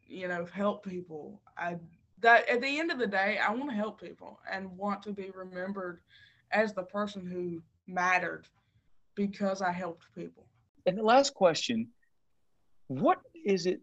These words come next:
Speaker 2: that you would like for people to remember from this conversation we're having right now?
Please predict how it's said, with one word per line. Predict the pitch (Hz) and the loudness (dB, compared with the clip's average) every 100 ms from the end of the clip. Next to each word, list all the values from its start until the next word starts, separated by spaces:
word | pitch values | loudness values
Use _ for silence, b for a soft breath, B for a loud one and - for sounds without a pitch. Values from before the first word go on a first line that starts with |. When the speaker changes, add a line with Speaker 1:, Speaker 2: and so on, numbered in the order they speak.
| - | 2
Speaker 2:
that | 131 - | 2 6
you | 131 147 151 151 | 8 10 10 10
would | 147 127 120 104 | 8 4 4 2
like | 104 107 117 135 - | 6 10 12 10 4
for | 117 | -2
people | - 123 120 110 | 2 2 4 2
to | 104 - 107 | 0 -2 -2
remember | 98 92 98 107 110 110 98 92 90 - | 0 2 6 10 10 8 2 -2 -4 -2
from | 110 95 85 - | 2 2 -2 2
this | 117 113 | 4 4
conversation | - 95 87 87 - 92 - 85 | 2 0 0 -4 -6 -4 -6 -6
we're | 107 98 | -4 2
having | 92 95 | 4 2
right | 90 90 - | 0 -2 -2
now? | - | -4